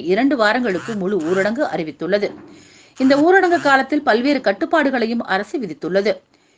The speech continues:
இந்நிலையில், ஸ்ரீவில்லிபுத்தூர் தாலுகா அலுவலகத்தில் கொரோனா நோய் தடுப்பு அதிகாரி முருகன் தலைமையில் அதிகாரிகள், வியாபாரிகளின் ஆலோசனை கூட்டம் இரண்டு நாட்களுக்கு முன்பு நடைபெற்றது. இக்கூட்டத்தில் நோய் பரவலை தடுக்கும் விதமாக ஸ்ரீவில்லிபுத்தூர் காய்கறி மார்க்கெட்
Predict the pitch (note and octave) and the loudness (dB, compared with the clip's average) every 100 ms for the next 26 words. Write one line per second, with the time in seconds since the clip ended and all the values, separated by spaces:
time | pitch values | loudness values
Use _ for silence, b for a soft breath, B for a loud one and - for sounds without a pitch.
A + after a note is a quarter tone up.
0 | _ - C4 C#4 D4+ E4 C#4 B3+ B3+ A#3+ | _ -4 0 2 2 -2 -2 -2 -2 -4
1 | B3 B3+ B3 A3+ A#3 A#3 A#3 G#3 A3+ A3+ | -6 -6 -2 2 2 2 2 2 2 0
2 | B3 D#4+ E4 A3 G3+ G#3+ G3+ A#3 B3 A#3+ | -2 -6 -2 0 2 2 0 -2 -4 -2
3 | A#3 F#3 G#3 F3+ F#3 A#3 - F#3+ C4 E4 | 0 0 0 0 -2 -6 -8 -4 -2 0
4 | B3+ F#3+ D#3+ F#3+ G3+ - b b b b | -2 -2 -4 -2 -4 -8 b b b b
5 | G3 A3+ A#3+ A#3+ B3 D4+ A3+ F#3+ G#3 A#3 | -4 -2 0 0 0 -2 0 0 4 2
6 | A#3 A3+ G#3+ - G3+ B3+ C#4 A3+ E3 E3 | 2 -2 -4 -2 0 0 -2 -6 -6 -8
7 | C#3+ A3 F4 b b F3+ G#3 G#3+ A3 D4 | -6 -6 -6 b b -2 0 2 0 0
8 | F4 D#4+ C4 G3+ A3+ C4+ D#3 C3+ - G#3+ | 0 -2 -2 -4 -2 -2 -2 -6 -6 -2
9 | G3 - _ b b b - G#3+ C4+ C#4+ | -2 -6 _ b b b -10 -6 -2 -2
10 | A#3+ G#3 B3 D4 G3+ G#3+ C4+ C4+ A#3 A3 | -2 -2 -4 -4 -4 -2 0 2 2 2
11 | A3 G#3 A3 B3 A3 F#3 F#3+ F#3+ - - | 0 0 -2 -4 -2 0 2 0 -2 -6
12 | - A3+ A3+ A3 A3 G#3 G3 G#3 A3+ C#4 | -8 -6 -4 -6 -6 -2 -2 0 0 0
13 | B3 F#3+ D#3+ D#3+ F#3+ | -4 -2 -2 -2 -4